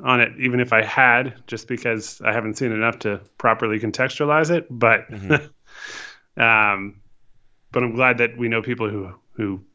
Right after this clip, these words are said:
Speaker 1: do have a better grasp of that. And, uh, and again, their excitement makes me excited to, to watch him pitch as a Met.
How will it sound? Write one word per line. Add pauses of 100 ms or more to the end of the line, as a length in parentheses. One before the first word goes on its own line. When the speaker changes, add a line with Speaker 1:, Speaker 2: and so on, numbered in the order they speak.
Speaker 1:
do
have
a
better (720)
grasp
of
that.
And,
uh, (100)
and (100)
again,
their
excitement (500)
makes
me
excited
to, (120)
to
watch
him
pitch
as
a
Met.